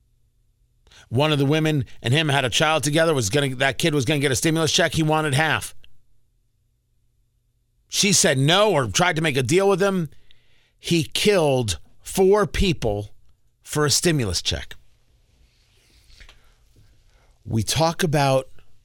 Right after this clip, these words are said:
the media lying to you, me, and we. We talk about people gunning down innocents, possibly for no reason, but we're still gonna get more on that Atlanta story. Killing someone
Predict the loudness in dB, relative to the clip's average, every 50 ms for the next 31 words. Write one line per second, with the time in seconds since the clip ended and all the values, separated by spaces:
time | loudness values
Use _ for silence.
0 | _ _ _ _ _ _ _ _ _ _ _ _ _ _ _ _ _ _ -2 0
1 | 2 2 2 2 2 2 2 2 0 0 0 0 2 2 2 2 2 0 0 -2
2 | -2 -2 -2 0 0 0 2 2 0 0 0 0 0 0 -2 -2 -4 -8 -14 -20
3 | -20 -20 _ _ _ _ _ _ _ _ _ _ -20 -20 _ _ -14 -10 -6 -4
4 | -2 -2 -2 -2 -4 -4 -2 0 0 0 0 -2 -4 -6 -12 -18 -18 -18 -20 -10
5 | -4 -2 -2 0 0 0 0 -2 -2 -4 -8 -12 -18 -14 -6 -4 -2 -2 0 0
6 | 0 2 2 2 0 2 2 2 2 0 0 0 0 0 0 0 0 0 -2 -2
7 | -4 -4 -2 -2 -2 0 -2 -2 0 0 0 0 0 -2 0 2 2 2 2 2
8 | 2 0 0 0 -2 -2 -2 -4 -4 -2 0 0 0 0 0 0 -2 0 0 0
9 | 0 0 0 -2 -2 -2 -4 -4 -4 -4 -4 -6 -6 -8 -8 -10 -12 -16 -20 _
10 | _ _ _ _ _ _ -20 -20 -20 -20 -20 -20 -20 -20 -20 -14 -8 -2 0 2
11 | 2 2 2 2 2 2 2 2 2 2 2 2 2 2 2 0 -2 -4